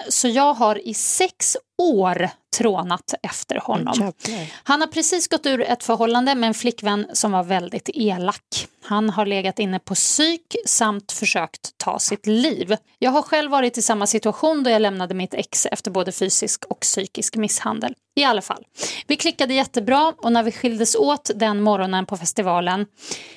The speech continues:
Speaker 1: eh, så kysstes vi och sen gick han, men vände sig om mot mig efter en bit, så som de gör i en film, och log. Vi sågs dagen efter och hånglade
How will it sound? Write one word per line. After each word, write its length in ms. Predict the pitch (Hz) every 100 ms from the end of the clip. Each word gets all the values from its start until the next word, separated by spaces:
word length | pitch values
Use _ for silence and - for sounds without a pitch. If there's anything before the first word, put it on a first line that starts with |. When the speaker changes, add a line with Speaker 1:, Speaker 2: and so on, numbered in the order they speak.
| - _ -
Speaker 1:
eh, 160 | 185 -
så 180 | - 240
kysstes 560 | - 285 - 285 -
vi 220 | 269 285 466 403
och 80 | 220
sen 360 | - 240 240 - _
gick 480 | 202 196 320 - -
han, 400 | 233 185 202 302 - _ _ _
men 340 | 240 240 247 220
vände 460 | 320 302 233 254
sig 220 | 403 370 -
om 180 | 226
mot 260 | 214 202 -
mig 300 | 208 180 180
efter 320 | - - - 233
en 180 | 233
bit, 500 | 226 285 170 - - - _
så 280 | - 294 294
som 240 | - 269
de 180 | 262 254
gör 320 | 233 220 208
i 180 | 220 233
en 160 | 220 226
film, 580 | - 392 208 180 185 202 _ _
och 200 | - 226
log. 680 | 233 262 440 196 180 185 247 - _ _ _ _ -
Vi 160 | 240 269
sågs 440 | - 359 359 -
dagen 300 | 247 220 202
efter 300 | 196 - 220
och 100 | 214
hånglade 480 | 240 214 208 233 262